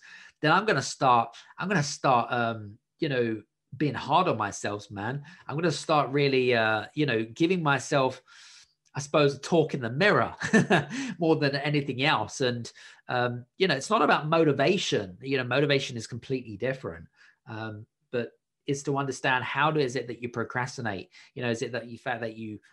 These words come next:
and, and I mentioned this, you watch Netflix videos or whatever it might be. Well, what is it? How do you procrastinate? And the other thing is, why do we procrastinate? You know, is it because of anxiety? Is it because of stress? Is it because of perfectionism? Is it because of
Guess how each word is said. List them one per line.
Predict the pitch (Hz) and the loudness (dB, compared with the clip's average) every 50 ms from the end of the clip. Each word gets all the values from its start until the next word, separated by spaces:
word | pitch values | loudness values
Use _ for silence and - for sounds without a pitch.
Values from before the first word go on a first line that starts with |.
| _ _ - | _ _ -20
and, | 117 110 | -18 -14
and | 117 123 123 | -10 -8 -8
I | 120 | -8
mentioned | 117 120 131 143 139 - 127 117 | -6 -8 -10 -10 -10 -10 -10 -10
this, | 107 98 95 - - | -10 -12 -14 -14 -12
you | 107 110 113 | -10 -10 -8
watch | 110 110 113 - | -8 -10 -12 -10
Netflix | 131 135 143 135 - 135 120 104 - _ | -8 -8 -8 -8 -8 -10 -12 -12 -12 _
videos | 117 107 104 101 95 90 87 90 92 104 | -10 -10 -10 -10 -12 -14 -16 -20 -18 -16
or | 90 98 | -12 -8
whatever | 110 123 127 131 135 | -6 -4 -4 -4 -6
it | 139 127 | -6 -8
might | 127 127 123 123 | -8 -10 -10 -8
be. | 139 135 117 104 | -6 -6 -6 -6
Well, | 104 110 113 | -6 -8 -8
what | 123 131 151 160 | -6 -4 -4 -4
is | 165 151 | -4 -6
it? | 160 - | -10 -12
How | - - 170 175 | -8 -6 -4 -4
do | 180 180 | -4 -4
you | 170 156 147 139 127 120 120 _ | -6 -6 -8 -10 -12 -14 -16 _
procrastinate? | - - 123 117 - - 117 113 - - 120 110 98 87 - _ _ _ _ _ _ _ _ _ _ _ _ _ _ _ _ _ _ _ _ - _ _ _ _ - | -14 -14 -12 -10 -8 -8 -10 -10 -10 -10 -10 -10 -12 -12 -16 _ _ _ _ _ _ _ _ _ _ _ _ _ _ _ _ _ _ _ _ -20 _ _ _ _ -8
And | 151 151 | -4 -2
the | 165 | 0
other | 185 214 208 | 0 0 0
thing | 160 190 175 156 | 0 -2 0 0
is, | 143 135 127 - - _ _ - | 0 -2 -4 -6 -10 _ _ -12
why | 120 120 135 147 151 160 156 | -6 -2 0 2 2 2 2
do | 147 151 151 | 2 2 2
we | 147 139 | 2 2
procrastinate? | 135 - 139 117 - - 113 104 - - 107 98 95 - | 2 2 0 -2 0 -2 -4 -4 -6 -8 -8 -8 -6 -2
You | 135 131 | -2 -2
know, | 117 101 - - | -2 -4 -6 -6
is | 123 117 | -6 -6
it | 139 - - - | -6 -8 -8 -10
because | 135 131 135 123 | -10 -8 -6 -4
of | 123 | -4
anxiety? | 123 120 117 110 110 - 147 139 139 147 147 143 151 147 | -2 -4 -4 -6 -8 -4 0 2 2 2 2 0 -2 -4
Is | 135 120 | -4 -6
it | 107 | -8
because | 113 - 113 104 | -10 -8 -8 -6
of | 98 98 | -6 -6
stress? | - - - - 160 156 151 147 - | -6 -6 -2 0 2 2 2 0 -2
Is | 127 107 | -8 -10
it | 104 | -10
because | - 104 - 117 110 | -10 -10 -8 -8 -8
of | 104 - | -8 -8
perfectionism? | - 110 98 - - - 156 147 - - 156 139 123 139 127 120 | -10 -10 -10 -8 -6 -6 -6 -4 -6 -6 -6 -4 -4 -4 -6 -6
Is | 113 | -6
it | 117 120 | -8 -10
because | 104 - - 117 107 | -12 -12 -12 -10 -10
of | 98 | -12